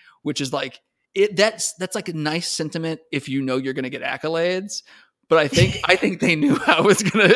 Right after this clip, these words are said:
Speaker 1: <laughs> how it was gonna turn out by that point, and they're just like, "You know what? <laughs> We're just gonna disconnect and go chill out." And that's probably why they're still
Speaker 2: Yeah.
Speaker 1: together. <laughs> It's 'cause they didn't have the internet. They didn't have to,
Speaker 2: Yeah.
Speaker 1: like, ha-, like,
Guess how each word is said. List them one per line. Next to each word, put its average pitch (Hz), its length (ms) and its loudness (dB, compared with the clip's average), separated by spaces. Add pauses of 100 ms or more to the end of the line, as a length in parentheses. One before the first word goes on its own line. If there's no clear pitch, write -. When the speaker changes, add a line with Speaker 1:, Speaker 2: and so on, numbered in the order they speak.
Speaker 1:
<laughs> 185 100 4
how 175 260 6
it 165 40 0
was 160 120 0
gonna 160 180 2
turn 147 300 2
out 190 340 4
by 240 140 6
that 269 260 0
point, 277 280 2
and 175 80 -2
they're 165 100 2
just 156 200 -4
like, 139 280 0
"You 220 400 -8
know 233 160 2
what? 240 440 0 (240)
<laughs> - 320 -6
We're 269 120 -2
just - 340 -4
gonna 165 140 -2
disconnect 131 760 -10
and 87 80 -20 (100)
go 107 200 -16 (120)
chill 95 260 -10
out." 95 280 -16 (520)
And 143 160 -6
that's 190 180 0
probably 139 220 -2
why 127 120 -2
they're 131 120 -6
still 131 160 -4 (140)
Speaker 2:
Yeah. 196 160 -8
Speaker 1:
together. 220 340 4
<laughs> - 0 -
It's 220 320 4
'cause 185 120 0
they 170 120 0
didn't 185 180 -2
have 165 100 0
the 143 160 -4
internet. 151 320 -2
They 175 100 -6
didn't 156 100 -2
have 185 180 0
to, 156 60 -4
Speaker 2:
Yeah. 135 40 -6
Speaker 1:
like, 127 160 -14
ha-, 123 240 -10
like, 131 160 -10